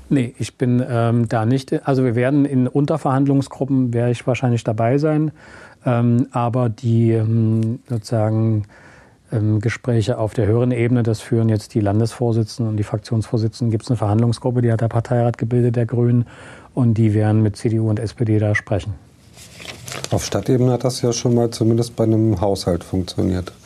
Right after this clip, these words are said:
Speaker 2: dass C D U, S P D und Grüne einen gemeinsamen verabschiedet haben.
Speaker 1: Jetzt vor länger, die, vor fünf Jahren her oder sechs Jahren, was wir da hatten. Hm. Na, das war ja so eine Notsituation, dass, ähm, <laughs> dann irgendwie ein Haushalt zustande kommen musste.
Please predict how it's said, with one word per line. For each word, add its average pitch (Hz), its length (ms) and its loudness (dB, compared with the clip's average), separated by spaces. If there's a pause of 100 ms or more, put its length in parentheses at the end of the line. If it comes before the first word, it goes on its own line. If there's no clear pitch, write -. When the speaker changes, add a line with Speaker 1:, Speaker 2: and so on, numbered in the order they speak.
(420)
Speaker 2:
dass - 200 -4
C 101 140 0
D 101 120 2
U, 107 300 2
S 104 180 0
P 110 120 -2
D 98 120 2
und 95 160 2
Grüne 95 480 2 (320)
einen 92 180 2
gemeinsamen 95 480 2
verabschiedet 98 640 -4
haben. 95 260 -2 (680)
Speaker 1:
Jetzt - 180 0
vor 127 160 0
länger, 123 380 0
die, 113 280 0 (100)
vor 117 220 -2
fünf 123 220 -2
Jahren 123 200 2
her 120 160 2
oder 110 160 0
sechs 117 200 0
Jahren, 117 140 -2
was 104 140 -2
wir 117 60 -4
da 107 140 -2
hatten. 107 200 -6 (100)
Hm. 117 240 -2 (400)
Na, 117 80 -4
das 113 140 -2
war 117 140 4
ja 120 60 4
so 110 80 0
eine 117 160 2
Notsituation, 113 880 0
dass, 110 320 -6
ähm, 110 1160 -2
<laughs> - 40 -20
dann - 160 4
irgendwie - 400 0
ein 135 100 0
Haushalt 117 320 0
zustande 113 420 -4
kommen 113 220 -4
musste. 131 400 0